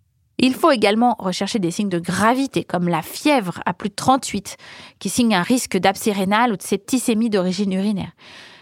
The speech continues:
Il faut rechercher une anurie, qui sera ici un signe d'insuffisance rénale aiguë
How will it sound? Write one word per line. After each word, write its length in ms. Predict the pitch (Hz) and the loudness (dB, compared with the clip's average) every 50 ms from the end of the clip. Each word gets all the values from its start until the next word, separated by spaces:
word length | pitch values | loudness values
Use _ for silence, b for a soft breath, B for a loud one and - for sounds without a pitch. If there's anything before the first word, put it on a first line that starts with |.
| B B B | B B B
Il 140 | B - 175 | B -6 -4
faut 140 | - - 214 | 0 0 2
rechercher 360 | 208 214 208 226 208 - 233 | 2 2 2 0 0 0 0
une 220 | 202 185 196 214 262 | 0 2 2 4 4
anurie, 440 | 285 302 311 311 277 - 226 - _ _ _ - | 4 4 4 2 2 0 -2 -6 _ _ _ -8
qui 100 | - 196 | -6 -6
sera 280 | - - - 202 180 - | -4 -2 -2 -2 -2 0
ici 280 | 214 180 - - - 415 508 - _ _ - - | -2 -4 -4 -2 0 0 -2 -2 _ _ -4 -2
un 80 | 196 | -2
signe 340 | - - - 349 359 285 220 - | -2 0 0 2 2 2 2 2
d'insuffisance 400 | 214 214 220 - - 262 269 254 | 0 0 0 0 0 -2 -2 0
rénale 260 | - 226 202 208 196 | 0 0 0 0 0
aiguë 240 | 175 170 175 247 320 | 0 0 2 2 0